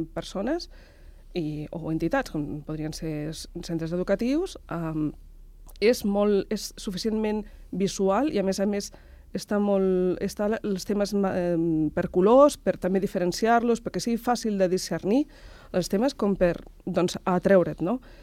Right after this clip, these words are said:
Em, com deia, doncs, la, l'etiqueta, un color disti-,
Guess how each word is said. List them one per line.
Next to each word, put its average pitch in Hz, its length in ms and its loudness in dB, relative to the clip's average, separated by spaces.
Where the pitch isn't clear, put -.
Em, 196 760 6
com 220 160 4
deia, 269 320 8
doncs, 202 400 2
la, 196 340 4
l'etiqueta, 208 680 4
un 151 300 0
color 240 220 6
disti-, 220 300 0